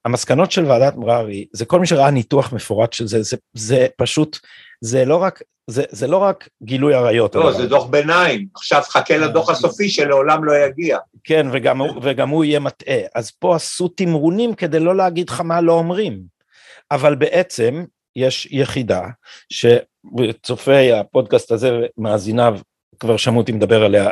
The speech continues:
Speaker 1: בלי סוף, של חמש מאות איש, שיושבים על כלי סייבר, שאסור להשתמש בהם נגד אזרח-, אזרחי ישראל, שכל הזמן משתמשים בהם.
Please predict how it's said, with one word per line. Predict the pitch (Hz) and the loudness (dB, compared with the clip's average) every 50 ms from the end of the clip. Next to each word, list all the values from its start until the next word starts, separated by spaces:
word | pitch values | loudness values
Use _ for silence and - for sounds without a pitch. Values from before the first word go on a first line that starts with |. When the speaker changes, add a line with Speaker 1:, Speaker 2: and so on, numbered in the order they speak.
| - _ _ | -4 _ _
Speaker 1:
בלי | 101 120 107 110 117 113 113 110 | -12 -6 -4 -2 0 0 -2 -2
סוף, | - - - 92 98 - | -4 -4 -4 -4 -4 -4
של | - 120 139 | -8 -8 -8
חמש | - - 156 160 196 190 - - | -2 -2 2 2 2 2 4 4
מאות | 180 165 - - | 2 2 2 0
איש, | 104 95 - - - - - - - - _ - | -6 -6 -6 -8 -10 -12 -16 -20 -20 -20 _ -6
שיושבים | - 139 127 - 156 175 175 | -2 -2 0 0 0 0 0
על | 160 - | 0 -2
כלי | - 151 156 156 139 | -2 0 0 0 0
סייבר, | - - 123 117 117 107 107 - | 0 0 2 2 2 0 -2 -4
שאסור | - 143 135 - - - 185 180 170 | -2 -4 -4 -4 -2 0 0 2 2
להשתמש | 160 143 - - 123 127 117 - 123 | 0 -2 -4 -4 -4 -4 -6 -6 -6
בהם | 117 107 104 | -6 -4 -4
נגד | 104 101 107 107 | -4 -6 -4 -2
אזרח-, | 101 107 107 - - - - | -2 -2 -2 -4 -6 -4 -2
אזרחי | 127 104 117 107 - - 95 | 0 0 0 0 0 -2 -4
ישראל, | 90 - - 85 85 87 - - - - - | -4 -6 -8 -10 -10 -12 -16 -20 -20 -8 -2
שכל | - 196 190 214 208 220 | -2 -2 0 2 2 2
הזמן | 190 208 208 208 | 4 2 0 0
משתמשים | 214 - - 220 208 - 226 226 220 | -2 -4 -4 -6 -4 -4 -4 -4 -2
בהם. | 214 202 180 | -2 -4 -4